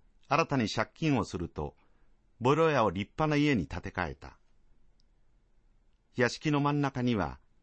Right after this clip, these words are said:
清が自慢の庭を築いた。独り身だった兄の雄一も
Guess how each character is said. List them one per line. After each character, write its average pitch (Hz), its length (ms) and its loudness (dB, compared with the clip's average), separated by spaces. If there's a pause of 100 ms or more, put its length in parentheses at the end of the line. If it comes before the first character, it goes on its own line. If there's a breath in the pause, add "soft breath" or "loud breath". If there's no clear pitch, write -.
(380)
清 143 360 0
が 101 100 2
自 87 120 -4
慢 147 300 0
の 139 100 0
庭 120 300 0
を 101 100 0
築 104 300 -6
い 69 80 -6
た。 - 240 -18 (3250)
独 - 260 2
り 190 60 -2
身 185 100 2
だ 170 120 0
っ - 120 -10
た 104 240 0
兄 151 220 2
の 113 120 2
雄 113 220 0
一 113 220 -6
も 98 240 -2